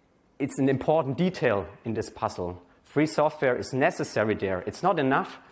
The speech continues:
but it's necessary. So I would like to encourage you to get active there, to reach out to civil society organizations you care about, tell them, uh, about free software,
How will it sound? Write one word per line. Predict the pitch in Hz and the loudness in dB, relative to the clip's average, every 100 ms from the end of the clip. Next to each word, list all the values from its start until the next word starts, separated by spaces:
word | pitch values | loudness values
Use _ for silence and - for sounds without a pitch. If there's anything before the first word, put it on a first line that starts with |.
| - | -4
but | 110 | -2
it's | 117 - | 0 2
necessary. | 120 117 107 101 95 90 87 - _ _ _ _ _ _ - - - - - | 2 2 -2 0 0 -2 -6 -14 _ _ _ _ _ _ -20 -20 -20 -20 -6
So | - 139 139 131 - - - | 2 4 4 0 -8 -16 0
I | 131 | 2
would | 180 165 | 2 2
like | 170 | 0
to | 170 | 0
encourage | 135 - 165 165 - | 0 2 2 0 0
you | 156 156 156 - - _ _ - | 4 4 2 -4 -20 _ _ -6
to | 139 131 123 117 - - _ 127 | 2 4 2 0 -8 -20 _ -2
get | 131 | 0
active | - 160 - 160 - | 2 -2 0 -2 2
there, | 170 180 185 - - _ - | 2 2 0 -8 -20 _ -8
to | 123 | 0
reach | 147 160 - | 2 2 0
out | 123 147 - | 2 2 0
to | 127 123 123 - - | 0 2 0 -4 -18
civil | - 147 147 | -6 -2 -2
society | 143 117 131 151 156 | -2 0 2 2 2
organizations | 151 151 143 143 147 147 151 139 139 | 2 2 2 2 0 0 0 -4 -4
you | 120 | -6
care | - 123 | 0 0
about, | 160 156 156 165 165 - - - - - | 2 2 2 2 0 -8 -20 -20 -20 -2
tell | 135 143 | 2 4
them, | 151 147 147 151 | 4 2 2 0
uh, | - 117 120 123 | 2 2 4 2
about | 113 117 120 | 2 4 2
free | - 131 | 0 0
software, | - 135 160 - 165 165 160 | 2 2 0 2 2 4 2